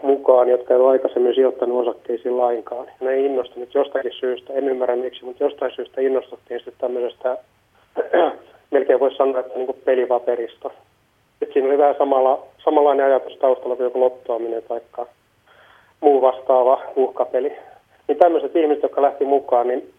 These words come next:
voi olla, että he on nyt pelästynyt niin pahasti, että heitä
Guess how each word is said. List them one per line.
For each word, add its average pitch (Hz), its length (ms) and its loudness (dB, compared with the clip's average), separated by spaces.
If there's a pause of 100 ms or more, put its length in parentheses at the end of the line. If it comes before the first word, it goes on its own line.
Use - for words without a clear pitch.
(180)
voi 143 200 4
olla, 135 340 4
että 123 300 -2 (640)
he 139 180 2
on 135 160 4
nyt 131 180 0
pelästynyt 123 500 0
niin 123 200 -2
pahasti, 120 300 -2
että 120 220 -8
heitä 123 360 -4